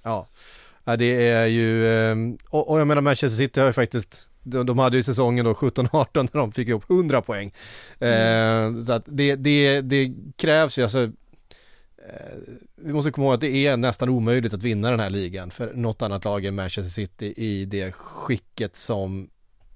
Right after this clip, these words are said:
Speaker 1: det ser ut just nu. Eh, och det gör ju att vi lägger en till ligatitel till Manchester City. Grattis Manchester City, får vi säga. De slog Chelsea. De hade inte ens behövt göra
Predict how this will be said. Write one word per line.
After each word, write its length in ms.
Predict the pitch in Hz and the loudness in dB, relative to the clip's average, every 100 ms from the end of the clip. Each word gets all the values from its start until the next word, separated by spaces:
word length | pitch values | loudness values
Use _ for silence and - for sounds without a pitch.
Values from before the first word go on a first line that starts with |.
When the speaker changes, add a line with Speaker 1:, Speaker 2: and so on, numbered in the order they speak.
| - - | -20 -14
Speaker 1:
det 220 | 101 104 | -6 -6
ser 160 | - 101 | -4 -4
ut 260 | 107 - | -4 -6
just 220 | 90 - | -14 -14
nu. 160 | - 113 - - - - - - | -16 -18 -20 -20 -20 -20 -20 -8
Eh, 140 | 127 139 | -2 0
och 140 | 147 | 2
det 160 | 160 175 | 4 4
gör 300 | 156 175 180 | 4 6 6
ju 280 | 160 117 | 4 2
att 460 | 117 151 - - - _ - - - - _ - | 2 -2 -2 -14 -20 _ -20 -20 -20 -20 _ -4
vi 120 | 131 | 0
lägger 280 | 147 156 147 | 2 4 4
en 140 | 147 139 | 2 2
till 340 | 147 139 147 | 2 2 2
ligatitel 600 | 139 143 135 131 139 135 | 0 2 2 0 0 -2
till 180 | 123 139 | 0 0
Manchester 320 | 131 127 127 | 2 0 0
City. 360 | 113 139 - 156 | 0 -2 -2 -2
Grattis 420 | 143 139 151 - | 0 0 -2 -4
Manchester 320 | 139 123 123 | -2 0 -2
City, 340 | 113 139 - 135 | 0 -2 -2 -4
får 80 | 131 | -2
vi 100 | 127 | -2
säga. 440 | - 139 123 131 | 2 2 4 2
De 120 | 131 | 0
slog 320 | - 135 127 | -2 -2 -2
Chelsea. 420 | - 127 117 - 131 | 0 0 -2 -2 0
De 100 | 135 | 0
hade 100 | 135 | 0
inte 120 | 127 | -2
ens 180 | 113 - | -4 -4
behövt 420 | 104 107 131 - | -2 -2 -4 -2
göra 180 | 147 | 0